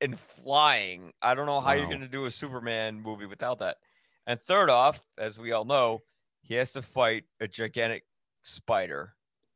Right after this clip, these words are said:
Speaker 2: <laughs>
Speaker 1: And so it's like, why does he need to fight a s-, gigantic spider? He's like, "Do you know anything about spiders?" "No." And he's like, "Spiders are the most dangerous ins-, uh, dangerous animal within the insect kingdom."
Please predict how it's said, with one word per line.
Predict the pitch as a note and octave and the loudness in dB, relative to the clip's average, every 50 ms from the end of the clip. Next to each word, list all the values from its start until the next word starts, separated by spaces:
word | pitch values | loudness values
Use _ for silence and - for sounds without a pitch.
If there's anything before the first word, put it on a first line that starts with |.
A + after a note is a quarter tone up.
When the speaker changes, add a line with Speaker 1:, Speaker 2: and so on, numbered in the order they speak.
| - - - - - _ - | -12 -12 -12 -12 -12 _ -4
Speaker 2:
<laughs> | - - _ - E3 C3+ - _ - D3 C3 - _ - | -4 -2 _ -4 -6 -6 -6 _ -4 -4 -4 -4 _ -8
Speaker 1:
And | D3+ - - | -8 -6 -6
so | - - | -8 -8
it's | A#2+ - - | -8 -6 -6
like, | A2 G#2 B2 | -6 -6 -6
why | B2 F#2 G2 G#2 A2+ B2 C#3 | -8 -10 -6 -2 0 0 0
does | E3 E3 | 0 -2
he | F3 F3+ | -6 -8
need | F3 E3+ F3 | -8 -8 -8
to | D#3+ D3+ | -8 -10
fight | - - E3 E3 D3+ | -10 -8 -8 -8 -6
a | B2+ | -6
s-, | A#2 - - - - _ | -6 -6 -6 -8 -10 _
gigantic | - - A#2+ A2+ - C#3+ C#3+ C3+ B2 | -6 -6 -6 -6 -6 -6 -8 -8 -8
spider? | - - - C#3+ D#3 D3+ A2+ G2 - - _ _ _ _ _ | -10 -6 -2 0 0 0 -2 -6 -12 -16 _ _ _ _ _
He's | _ - - | _ -8 -6
like, | G#2 G#2 G2 - _ | -6 -6 -6 -8 _
"Do | - G#2+ | -14 -10
you | A2 | -8
know | A#2 B2+ | -6 -6
anything | C3+ B2+ C3 C#3+ | -6 -6 -8 -8
about | C3 B2+ B2 B2 | -6 -4 -4 -4
spiders?" | - A#2+ A#2 B2 C#3+ D3 B2+ | -4 -6 -6 -6 -6 -8 -10
"No." | G#2+ G2+ G2 G2+ A2+ | -8 -8 -8 -6 -8
And | A2+ | -10
he's | A2 F#2+ | -10 -12
like, | G#2 G2 _ _ _ _ _ _ _ _ _ _ | -12 -12 _ _ _ _ _ _ _ _ _ _
"Spiders | - - - - - C3 B2+ C3+ C#3+ C#3+ B2 B2 | -18 -16 -10 -4 -2 -2 0 0 -2 -4 -6 -8
are | A#2+ | -10
the | A2+ A#2 | -10 -10
most | A#2 A#2 A2+ A2+ A#2 - - - _ | -8 -6 -6 -6 -6 -8 -12 -16 _
dangerous | - B2 B2 B2+ C#3 C3 C3 C#3+ C3 C3 - - - - | -8 -6 -6 -6 -8 -10 -10 -8 -8 -10 -10 -12 -14 -14
ins-, | A#2+ A#2+ B2 A#2+ - - - - | -14 -12 -12 -10 -10 -10 -10 -10
uh, | G2+ - E2 A2+ A2 A2 A2 A2 G#2+ G2 _ | -8 -4 -2 0 0 0 0 -2 -4 -8 _
dangerous | - A#2+ B2 C#3 C3 C#3+ C#3 B2+ - | -8 -6 -6 -6 -8 -8 -8 -8 -6
animal | B2+ B2 B2 A#2+ A2+ G#2+ G#2+ | -6 -6 -6 -6 -6 -6 -8
within | G#2 G2+ G2+ G#2 G2 | -8 -8 -8 -10 -10
the | G2+ G2 | -8 -10
insect | G2+ G2+ G#2 - - G#2 F2+ _ | -10 -10 -8 -6 -4 -6 -6 _
kingdom." | - - A2+ G#2+ G#2 F#2 D2+ - - - | -10 -14 -12 -12 -12 -12 -14 -14 -16 -18